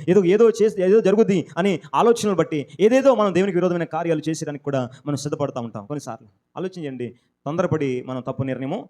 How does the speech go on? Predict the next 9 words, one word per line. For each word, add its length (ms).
తీసుకుంటే 560
అది 120
మనకి 200
ఎంతో 120
నష్టాన్ని 500
మిగులుస్తుంది. 380
ఇక్కడ 640
అబ్రహాము 540
తొందరపడ్డాడు, 640